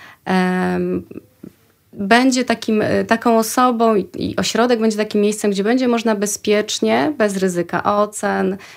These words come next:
bez ryzyka pretensji, tak jak to jest w domu, porozmawiać o tym, co się dzieje. I będzie szansa może coś więcej zobaczyć, bo osoby uzależnione jednak ze względu na te mechanizmy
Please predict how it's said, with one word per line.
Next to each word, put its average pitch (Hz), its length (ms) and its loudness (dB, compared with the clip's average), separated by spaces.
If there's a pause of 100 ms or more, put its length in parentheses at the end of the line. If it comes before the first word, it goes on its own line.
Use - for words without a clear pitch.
(120)
bez 208 200 0
ryzyka 190 400 -2
pretensji, 208 760 0
tak 190 140 -4
jak 190 120 -4
to 196 100 -6
jest 190 120 -4
w 185 40 -8
domu, 196 240 2
porozmawiać 196 680 -2
o 185 40 -10
tym, 185 160 -6
co 190 120 -10
się 185 180 -12
dzieje. 175 300 -6 (260)
I 220 60 -2
będzie 311 300 6
szansa 262 720 2
może 202 560 0 (200)
coś 196 220 -4
więcej 220 380 2
zobaczyć, 185 600 -2
bo 247 80 -2
osoby 262 240 -2
uzależnione 233 600 0
jednak 214 280 -2 (260)
ze 220 100 0
względu 208 360 2
na 202 120 2
te 202 120 0
mechanizmy 202 640 2